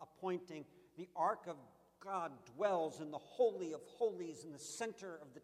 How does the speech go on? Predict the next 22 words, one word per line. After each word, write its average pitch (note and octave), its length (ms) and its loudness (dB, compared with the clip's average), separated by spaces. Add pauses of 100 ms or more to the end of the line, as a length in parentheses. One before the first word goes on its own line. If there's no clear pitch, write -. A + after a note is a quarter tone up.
(120)
temple. F#3+ 340 -6 (360)
It D4+ 140 -6 (260)
dwells G3+ 500 2 (160)
in B3 220 -8 (260)
the C4+ 180 -4
most F#3+ 460 2
glorious D#3+ 640 -4
place, E3+ 320 -6 (320)
and E3 180 -10
now C4+ 260 -2
we A#3+ 120 -8 (100)
find G3 260 -6
it F#3+ 100 -10 (120)
in C4+ 200 -10
the A#3 60 -10
beginning G#3 360 -12
of E3 160 -14
chapter A3 360 -14
five G3+ 220 -4 (320)
in C4 120 -10 (120)
the C4 140 -12
most A#3+ 260 -10